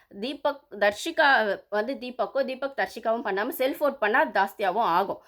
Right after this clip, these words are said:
ஆனா செல்ஃப் ஓட்டும் வேணான்னு ஒரு கன்சிடரேஷன், இவங்களும் யாருக்கும் பண்ணல, அவங்க தனக்கும் பண்ணிக்கல. அப்ப முத்து இன்னொரு விஷயத்தை எடுத்து வைக்கிறார், ஜனநாயக அந்த ரூல்ஸ் பிரகாரம்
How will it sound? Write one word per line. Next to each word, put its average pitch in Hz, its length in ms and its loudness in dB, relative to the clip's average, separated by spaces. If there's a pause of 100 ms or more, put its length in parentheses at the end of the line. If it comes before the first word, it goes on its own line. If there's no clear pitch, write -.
(220)
ஆனா 269 320 6
செல்ஃப் 277 220 -4
ஓட்டும் 277 280 0
வேணான்னு 247 280 2
ஒரு 233 80 -4
கன்சிடரேஷன், 208 560 -4
இவங்களும் 262 380 -4
யாருக்கும் 220 300 -2
பண்ணல, 196 200 0
அவங்க 294 240 0
தனக்கும் 214 420 -4
பண்ணிக்கல. 170 300 -4 (260)
அப்ப 277 220 -4
முத்து 294 260 -4
இன்னொரு 320 260 6
விஷயத்தை 285 320 -4
எடுத்து 220 180 -6
வைக்கிறார், 214 300 -2
ஜனநாயக 233 580 0
அந்த 208 260 -2
ரூல்ஸ் 247 320 -8
பிரகாரம் 180 420 0